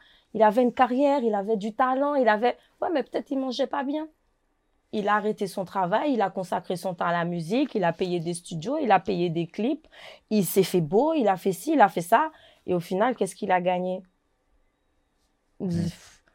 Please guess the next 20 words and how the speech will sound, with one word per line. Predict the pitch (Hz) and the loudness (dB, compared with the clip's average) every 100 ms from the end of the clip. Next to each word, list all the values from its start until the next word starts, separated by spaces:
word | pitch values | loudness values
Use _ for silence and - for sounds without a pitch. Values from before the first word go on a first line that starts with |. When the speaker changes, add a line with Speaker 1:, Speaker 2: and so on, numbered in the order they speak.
| _ _ _ | _ _ _
Speaker 1:
J'ai | 165 170 | -6 0
pas | 208 | 4
envie | 214 190 | 4 2
de | 180 | -2
faire | 180 190 175 | -2 0 0
des | 165 | 0
débats | 165 170 156 165 | -4 -4 2 2
trop, | 160 - 175 170 165 160 | 2 -2 -2 0 0 -2
trop | - 175 | -4 -2
Speaker 2:
<laughs> | 170 | 0
Speaker 1:
machin, | 170 170 185 170 165 160 | 0 -2 -2 0 0 -2
machin, | 160 165 - 165 | -2 -4 -4 -4
minute | 165 165 | -2 0
Speaker 2:
Non, | 165 | 2
mais | 156 | 4
c'est | 190 120 | 6 6
Speaker 1:
buzz | 175 | 8
et | |
Speaker 2:
important. | 131 277 320 | 6 8 6
Speaker 1:
tout. | 381 | 6